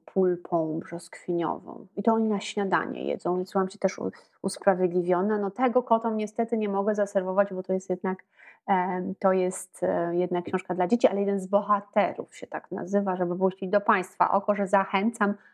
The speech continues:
absolutnie do tego, żeby na śniadanie, poza tym jeśli gondolierzy przychodzą rano i w tej koszuli i w paski zaczynają od Bellini, to dlaczego my,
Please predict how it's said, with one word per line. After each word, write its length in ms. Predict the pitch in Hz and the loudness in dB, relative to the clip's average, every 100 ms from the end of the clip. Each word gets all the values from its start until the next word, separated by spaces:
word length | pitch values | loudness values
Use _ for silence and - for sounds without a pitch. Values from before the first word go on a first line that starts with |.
| - | 2
absolutnie 800 | 214 - - 202 180 - 202 190 - 226 - | 2 2 0 0 0 2 0 0 -8 -16 -2
do 140 | 196 | 0
tego, 240 | 190 185 | 2 2
żeby 220 | 208 220 214 | 2 0 0
na 380 | 208 262 339 - 240 | 2 2 0 -4 -8
śniadanie, 640 | - 208 185 185 208 240 - - | -4 -2 0 0 0 -2 -6 -2
poza 200 | 294 - | -2 0
tym 120 | 254 | 0
jeśli 260 | 381 - | 0 0
gondolierzy 760 | 294 294 262 233 226 165 151 - - _ | -2 0 0 0 0 -4 -6 -16 -20 _
przychodzą 500 | - 240 294 330 277 | -4 0 2 0 -2
rano 320 | 196 156 - | -2 -6 -6
i 100 | - | -6
w 40 | 226 | 0
tej 220 | 311 330 | 0 0
koszuli 460 | 320 - 277 254 | -4 -2 0 2
i 60 | 233 | 0
w 80 | - | 0
paski 420 | 196 156 - - - - | 0 0 -2 -12 -14 -4
zaczynają 580 | - 233 247 233 254 311 | 2 2 2 -2 0 -2
od 80 | 269 | 0
Bellini, 400 | 233 214 233 247 | 0 0 -2 0
to 100 | 247 | 0
dlaczego 440 | 214 202 233 269 | 0 0 -2 0
my, 240 | 226 220 | 0 -2